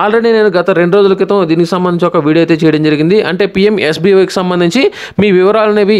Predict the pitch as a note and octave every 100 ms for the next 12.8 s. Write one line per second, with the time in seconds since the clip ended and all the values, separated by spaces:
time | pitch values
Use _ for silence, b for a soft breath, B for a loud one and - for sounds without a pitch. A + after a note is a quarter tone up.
0 | D#3+ F3+ F#3 F#3 D#3 E3 F#3 F3 E3+ -
1 | F3 E3+ E3+ D#3 D#3+ E3+ D#3 D#3+ E3 E3
2 | D#3 D#3+ D#3+ D#3 E3 G3+ D#3+ G3 G3 A3
3 | G#3 D#3+ F3+ F#3 F#3 F3+ F3 E3+ D#3+ A#3+
4 | F#4+ B B G#3+ G#3+ G3 G#3 G#3+ G#3 G3
5 | F#3 G3 G3 F#3+ F3 E3+ E3+ E3+ F3 D3+
6 | E3 F3 E3 D#3+ E3+ A#3+ G4+ B B D#3+
7 | G3+ A#3 A3+ A#3+ G#3 F3+ F#3+ G3 G3+ G3
8 | F#3+ F#3+ G3 F#3+ F#3 F#3 F3 E3+ G3 F3
9 | C#3 E3 F#3+ G3 F3 E3+ F3+ E3+ F3 E3+
10 | D#3+ F3 E3 G3 G#3+ G#3 G#3 F3+ F3+ F#3
11 | F#3 F#3 E3 G3 G3 G#3+ F#3 F3+ F#3 E3+
12 | E3 D#3+ A#3+ - B B G3 G#3+